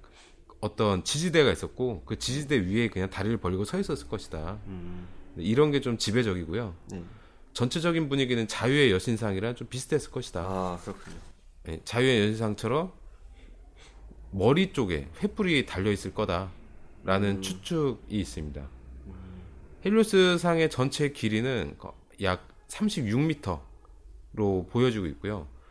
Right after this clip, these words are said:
Speaker 1: 밑에는 휜 대리석, 대리석 받침에 서 있고요. 그리고 헬리오스 상의 몸체 부분은 십팔 미터, 그리고 허벅지 굵기는 삼점삼 미터, 발목 둘레는 일점오 미터,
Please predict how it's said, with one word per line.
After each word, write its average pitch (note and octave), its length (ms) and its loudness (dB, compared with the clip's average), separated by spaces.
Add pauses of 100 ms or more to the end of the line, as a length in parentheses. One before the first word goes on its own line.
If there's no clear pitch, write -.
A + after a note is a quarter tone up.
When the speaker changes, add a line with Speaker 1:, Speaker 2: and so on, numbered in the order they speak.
(240)
Speaker 1:
밑에는 B2 560 0
휜 G#3 280 0
대리석, C#3+ 600 0
대리석 C3+ 400 0
받침에 A2 520 -2 (520)
서 - 200 -4
있고요. A#2+ 420 -2 (680)
그리고 A#2 300 0
헬리오스 G3 520 2
상의 D#3 260 2
몸체 D3 680 4
부분은 A#2 400 -2
십팔 F#3+ 300 -2
미터, F2+ 360 -4 (460)
그리고 G2+ 300 -2
허벅지 D#3+ 600 -2
굵기는 G#2+ 500 -2
삼점삼 E3+ 500 -4
미터, - 360 -6 (600)
발목 B2 420 0
둘레는 A2 360 0
일점오 G3 380 2
미터, - 360 -4